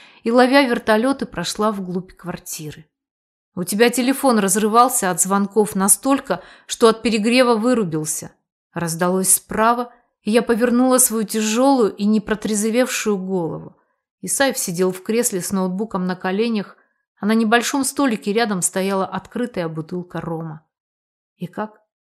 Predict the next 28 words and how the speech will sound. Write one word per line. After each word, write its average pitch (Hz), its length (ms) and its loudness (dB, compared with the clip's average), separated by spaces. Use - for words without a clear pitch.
Помогает?» 220 640 -2
Кивнула 214 500 2
в 208 60 -4
сторону 233 440 2
наполовину 208 600 2
опустевшего 196 720 -4
бокала, 214 580 0
опуская 269 580 2
свою 240 400 2
ещё 196 240 -2
довольно 214 440 0
бухую 214 480 -2
тушку 214 420 -6
на 185 120 -2
диван, 196 420 0
совершенно 254 520 -2
не 247 120 2
скрывая 240 500 0
презрительного 190 800 -4
оттенка 214 460 -4
в - 80 -16
своих 180 320 -8
словах. 175 560 -8
«Затыкает 196 800 -2
воющее 180 640 -2
изнутри 202 420 0
чувство 208 420 -4
вины. 208 560 -2